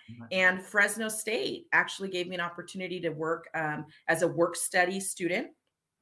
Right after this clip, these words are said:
Speaker 2: So I remember I worked two years for the Sid Craig School of Business, for four dollars and twenty-five cents, you know?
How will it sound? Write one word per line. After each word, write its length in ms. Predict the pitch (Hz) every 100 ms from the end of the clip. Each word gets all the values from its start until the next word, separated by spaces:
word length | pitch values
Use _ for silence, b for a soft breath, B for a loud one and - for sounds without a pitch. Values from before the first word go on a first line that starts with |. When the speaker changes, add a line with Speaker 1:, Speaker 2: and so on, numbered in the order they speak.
| - -
Speaker 2:
So 120 | -
I 40 | 151
remember 360 | 156 147 151
I 80 | 156
worked 320 | 147 151 - B B _
two 240 | - 247 262
years 500 | 226 185 185 247 -
for 120 | 190
the 80 | 165
Sid 260 | - 180
Craig 240 | - 190 190
School 260 | - 185
of 160 | 208 196
Business, 560 | 160 147 170 220 277 - B B _
for 200 | 160 156
four 240 | 151 208
dollars 360 | 208 190 196 196
and 100 | 185
twenty-five 500 | - 190 208 208 226
cents, 380 | - 190 277 -
you 140 | 208
know? 260 | 180 170